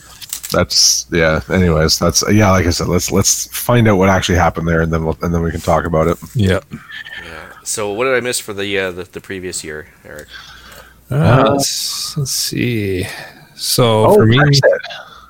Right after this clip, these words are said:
Speaker 2: yeah, Brexit happened in January, if anybody remembers that. So that, uh, that happened. U K left the European, European Union. So.
Speaker 3: And I think they just solved their customs issues, like, yesterday or today. They just signed a deal for that, so they can start, like,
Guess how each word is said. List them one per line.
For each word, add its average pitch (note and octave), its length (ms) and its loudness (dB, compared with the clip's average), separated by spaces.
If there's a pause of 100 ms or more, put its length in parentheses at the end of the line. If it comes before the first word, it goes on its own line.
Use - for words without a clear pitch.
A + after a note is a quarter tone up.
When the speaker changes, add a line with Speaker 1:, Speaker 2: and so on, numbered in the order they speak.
Speaker 2:
yeah, A2+ 280 4
Brexit A#2+ 380 0
happened A2+ 360 2
in G#2 100 4
January, G#2+ 460 4
if D3 160 -2
anybody G2 300 4
remembers F#2+ 280 2
that. A#2 340 2 (920)
So - 260 0
that, G2+ 300 0
uh, G2 340 2
that G#2 140 2
happened. G#2+ 440 2
U A2 100 4
K G#2+ 240 2
left A2 220 2
the G#2 80 -4
European, G#2 680 0
European A#2 960 2
Union. G#2+ 500 2
So. - 280 -16
Speaker 3:
And A#2 120 0
I - 40 -4
think - 240 -12
they C3+ 100 -10
just B2+ 320 -6
solved B2+ 260 -2
their G2+ 100 -8
customs G#2+ 420 -8
issues, F2 320 -12
like, D#2+ 120 -10 (220)
yesterday C2+ 540 -10 (120)
or - 60 -20
today. B1+ 400 -16 (880)
They F2+ 100 -12
just F2+ 180 -8
signed F2+ 180 -6
a D#2+ 40 -4
deal E2 200 -8
for D#2+ 140 -16
that, D#2 280 -8
so D#2+ 120 -8
they D2 80 -14
can D2+ 120 -20
start, D#2+ 300 -12
like, D2+ 100 -10